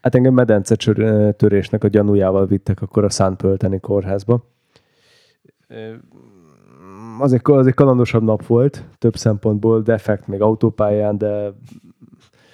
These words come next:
mindegy, mara-, hagyjuk is. Az osztrák szanitéceknek azért a segítőkészségét többször igénybe vette, meg leteszteltem, hogy milyen gyorsak. És valahogy a magyar versenyeken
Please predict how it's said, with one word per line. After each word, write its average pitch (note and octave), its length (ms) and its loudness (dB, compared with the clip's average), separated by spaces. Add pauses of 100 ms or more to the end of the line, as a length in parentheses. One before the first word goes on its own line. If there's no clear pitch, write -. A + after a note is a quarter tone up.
(360)
mindegy, G#2 340 0
mara-, G#2+ 540 0
hagyjuk G#2+ 340 -4
is. G#2+ 260 -4
Az A2+ 360 -2
osztrák G#2+ 420 -2
szanitéceknek G#2+ 760 0
azért G#2+ 200 2
a A2+ 60 0
segítőkészségét G#2 760 -2
többször F#2+ 480 -6 (640)
igénybe F#2+ 340 -2
vette, F#2+ 280 -4
meg G2+ 160 0
leteszteltem, G2 560 -6
hogy G#2 80 -4
milyen F#2+ 240 -4
gyorsak. G2 480 -6 (840)
És - 100 -14
valahogy A2 580 0 (400)
a F#2 100 -18
magyar F#2+ 320 0
versenyeken F#2+ 640 -6